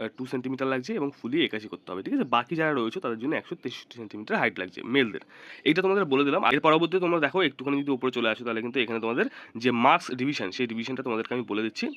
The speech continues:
এখানে দেখো, তোমাদের এক্সামিনেশন যে প্যাটার্ন, সেটা কিন্তু সিবিটি এক্সামিনেশন হতে চলেছে। এটা আমি তোমাদেরকে কি বলছি, কনস্টেবলের ক্ষেত্রে,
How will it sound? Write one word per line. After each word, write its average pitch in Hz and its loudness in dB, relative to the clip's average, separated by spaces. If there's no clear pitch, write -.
এখানে 131 4
দেখো, 98 -2
তোমাদের 151 4
এক্সামিনেশন 175 2
যে 175 -2
প্যাটার্ন, 120 -2
সেটা 123 -6
কিন্তু 147 -4
সিবিটি 143 -2
এক্সামিনেশন 123 -4
হতে 107 -10
চলেছে। 120 -6
এটা 127 2
আমি 123 0
তোমাদেরকে 131 -2
কি - -8
বলছি, 127 -2
কনস্টেবলের 127 0
ক্ষেত্রে, - -14